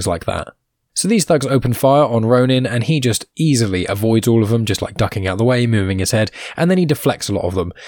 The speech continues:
He deflects, like, five in a row, and they all manage to hit the five or six people behind him,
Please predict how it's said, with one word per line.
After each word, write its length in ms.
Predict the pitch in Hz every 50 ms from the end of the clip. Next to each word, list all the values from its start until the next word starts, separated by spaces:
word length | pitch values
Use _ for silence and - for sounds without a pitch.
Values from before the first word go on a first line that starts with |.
| - - - -
He 80 | 175
deflects, 440 | 170 196 - - 185 165 - - -
like, 120 | 131 113
five 340 | - - - 131 123 120 110
in 80 | 117 110
a 60 | 107
row, 280 | 104 113 110 113 117 120
and 160 | 101 110 107
they 120 | 113 127
all 120 | 143 139 127
manage 260 | 120 117 110 104 -
to 80 | 110
hit 280 | - - - 110 - -
the 320 | - 110 110 104 101 101
five 240 | 92 - 117 110 107
or 80 | 107 101
six 220 | - 117 101 -
people 240 | - 113 104 - 101
behind 320 | 104 95 - 175 175 135
him, 200 | 104 117 110 117